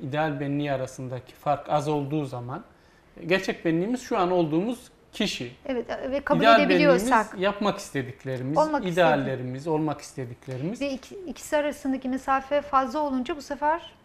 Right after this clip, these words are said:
Speaker 2: işte suçluluk duygusundan kaygıya, bastırmaya, birçok şey.
Speaker 1: Mutsuzluğa, bir sürü
Speaker 2: Bir
Speaker 1: şeye
Speaker 2: sürü şeye neden
Speaker 1: neden
Speaker 2: olabiliyor.
Speaker 1: olabilir. Bir şey daha merak ettim bu arada. Onunla ilgili bir bilginiz var mı? Rogers'la Maslow'un herhangi bir, e, teması, e,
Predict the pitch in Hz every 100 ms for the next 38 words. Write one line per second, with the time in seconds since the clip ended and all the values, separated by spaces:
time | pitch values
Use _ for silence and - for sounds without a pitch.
0 | _ - - 247 - 269 - 262 247 254
1 | 233 233 - 240 233 247 247 233 247 240
2 | 214 247 247 240 240 226 240 240 - 247
3 | 240 247 165 127 151 135 135 139 160 135
4 | 139 127 - - 160 156 233 - 240 240
5 | 226 240 147 147 143 143 139 135 127 120
6 | - - 196 196 226 202 226 190 139 131
7 | 139 - 139 143 139 135 135 - - -
8 | 160 147 147 139 139 139 135 139 135 139
9 | 127 127 123 131 143 165 - 180 151 147
10 | 175 202 170 131 131 123 123 123 - -
11 | - _ - - - - 151 135 127 -
12 | 135 131 147 - _ _ _ - 170 175